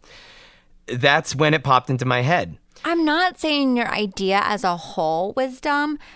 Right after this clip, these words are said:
Speaker 2: but, like, how you brought it up was, like, terrible.
Speaker 1: Uh,
Speaker 2: Like,
Speaker 1: so you've
Speaker 2: there
Speaker 1: made that point known.
Speaker 2: Wow.
Speaker 1: All right. So if I get to explain my rationale now,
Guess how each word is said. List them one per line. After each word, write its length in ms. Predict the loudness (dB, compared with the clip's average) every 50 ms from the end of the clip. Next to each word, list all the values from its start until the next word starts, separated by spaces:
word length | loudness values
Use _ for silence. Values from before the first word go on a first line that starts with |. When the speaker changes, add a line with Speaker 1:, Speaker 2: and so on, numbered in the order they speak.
| -10 -2
Speaker 2:
but, 140 | 0 2 2
like, 160 | 2 0 0
how 360 | -2 -6 -4 0 0 2 2 0
you 240 | -2 -4 -4 -6
brought 260 | -2 0 0 0 2 0
it 140 | -2 -4 -2 0
up 320 | 2 2 2 2 0 0
was, 160 | -2 -2 0
like, 140 | -2 -4 -4 -6
terrible. 640 | -10 -4 -2 0 0 0 0 -4 -8 -16 -14 -6 0
Speaker 1:
Uh, 340 | 2 4 6 6 6 4 4 4
Speaker 2:
Like, 120 | 4 4
Speaker 1:
so 100 | 4 4
you've 200 | 4 6 6 6
Speaker 2:
there 100 | 6 6
Speaker 1:
made 240 | 6 6 6 6 8 6
that 200 | 6 6 4 4
point 300 | 2 4 4 4 4 4
known. 480 | 4 6 6 6 6 4 4 2 2
Speaker 2:
Wow. 260 | 0 -2 -4 -6 -10 -10 _ 2
Speaker 1:
All 140 | 4 6 6
right. 300 | 6 6 4 4 2 -2 _ _ _ -6
So 480 | -2 2 4 6 6 8 6 4 2 0 -4 -18 -20 -20 -10 -2 2
if 160 | 2 4 6
I 160 | 6 4 6 4
get 160 | 2 2 2
to 100 | 2 2
explain 540 | 2 0 -2 -2 2 2 4 4 4 2 0 0
my 260 | 2 2 4 4 4
rationale 760 | 4 4 4 4 2 2 0 -2 -2 -2 -2 -2 -4 -6 -6 -6
now, 400 | -2 0 0 0 -2 -4 -8 -12